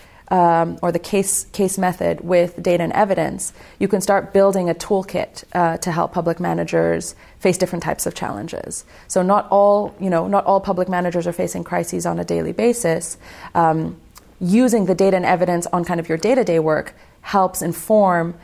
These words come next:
how you handle a crisis, uh, but it also allows you to, to think through potential solutions or potential trade-offs in a, in a new way.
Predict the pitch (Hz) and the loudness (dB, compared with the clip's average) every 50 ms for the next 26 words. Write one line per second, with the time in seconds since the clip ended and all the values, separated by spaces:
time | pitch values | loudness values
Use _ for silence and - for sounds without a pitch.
0 | - - - 185 170 170 170 160 170 175 170 165 165 160 160 - - - 165 170 | -20 -4 -2 0 0 0 -2 -4 -4 -4 -2 -2 -2 -4 -4 -4 -4 -4 -4 -4
1 | - - - - 247 - - - - - - - - - - - 180 170 165 170 | -4 -4 -4 -6 -6 -8 -12 -14 -14 -16 -20 -20 -20 -6 0 2 4 4 4 2
2 | 196 185 190 185 190 190 196 190 202 185 175 175 175 175 180 175 180 170 175 175 | 2 2 4 4 4 2 2 0 0 0 2 2 2 2 2 2 0 -2 -2 -2
3 | 170 175 175 - - 180 170 165 165 160 - - - - - 180 170 170 170 170 | -2 -2 -2 -4 -4 -2 0 0 0 -2 -4 -6 -10 -6 -4 -2 -2 -2 -2 -4
4 | 180 - - - - 254 240 233 240 - - - - 190 202 214 208 202 185 175 | -6 -8 -12 -2 0 0 0 0 -2 -8 -8 -8 -4 0 2 4 6 6 6 4
5 | 175 170 175 - 190 185 - 185 175 - 180 175 - 180 180 180 - 180 170 165 | 2 0 -2 -4 -8 -4 -4 -4 -4 -2 -4 -4 -2 -2 -2 -4 -4 -4 -4 -6
6 | 165 - 175 - 175 175 - - 170 - - 175 170 165 - - - - - 180 | -6 -6 -6 -8 -8 -6 -6 -8 -10 -4 -2 -2 0 0 -2 -4 -4 -6 -6 -6
7 | 180 175 - - 180 180 170 170 175 170 - - - - - 208 | -6 -8 -6 -6 -4 -4 -2 -4 -4 -6 -6 -8 -8 -10 -12 -14